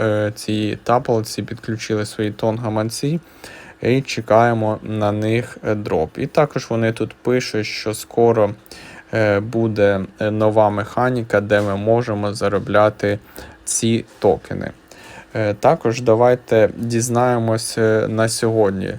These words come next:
як тут можна заробляти токени. Ну, по-перше, якщо ви, наприклад, ще не в цьому боті, ви можете перейти за посиланням і дізнатися, скільки ви вже отримали цих токенів.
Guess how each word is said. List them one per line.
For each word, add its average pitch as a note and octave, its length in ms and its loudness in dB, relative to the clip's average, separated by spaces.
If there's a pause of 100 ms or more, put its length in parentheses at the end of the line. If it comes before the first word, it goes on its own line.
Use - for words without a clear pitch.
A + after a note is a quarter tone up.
як A#2 300 2
тут - 240 -10
можна A2 400 -2
заробляти G#2 600 0
токени. - 480 -6
Ну, D3+ 180 2
по-перше, C3 600 0
якщо G#2 360 0
ви, A2 140 2
наприклад, G#2+ 520 -2
ще - 200 -2
не A2 120 -2
в G2+ 40 -4
цьому A2+ 320 0
боті, D3 480 2 (360)
ви A#2+ 160 4
можете A2+ 500 0
перейти A2 480 0
за G#2+ 140 2
посиланням C3+ 760 0 (100)
і A#2+ 140 -2
дізнатися, A#2 800 0
скільки B2 540 0
ви A#2+ 220 6
вже A#2 320 4
отримали G#2 560 2
цих - 260 -4
токенів. B2+ 680 0